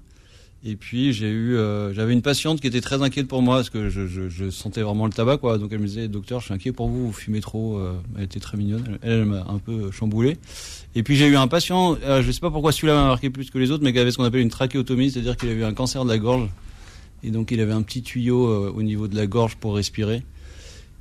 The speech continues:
Et, et pour moi, c'était ce qu'il y avait de pire, en fait, dans les complications du tabac. Et je me suis dit, je veux pas ça. C'est,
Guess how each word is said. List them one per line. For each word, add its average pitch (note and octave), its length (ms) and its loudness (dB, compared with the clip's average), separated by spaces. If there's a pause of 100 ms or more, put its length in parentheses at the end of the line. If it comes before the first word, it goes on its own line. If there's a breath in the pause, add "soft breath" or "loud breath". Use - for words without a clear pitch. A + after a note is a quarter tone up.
(160)
Et, A2 360 4
et - 20 4
pour G#2+ 160 0
moi, B2 140 6
c'était A#2 320 0
ce - 300 -6
qu'il A#2 120 0
y - 20 6
avait G#2+ 140 4
de - 60 -2
pire, C#3 280 2
en G#2 60 2
fait, G#2+ 160 -4
dans G2+ 140 0
les G2+ 100 -4
complications G#2 500 -4
du G2+ 140 -2
tabac. G#2 320 0 (160)
Et G2+ 320 0
je F#2 100 -2
me G2 100 0
suis G2 140 -4
dit, A2+ 200 2
je G#2 120 0
veux G2+ 240 4
pas A#2 280 4
ça. G#2+ 260 2
C'est, G#2+ 220 -2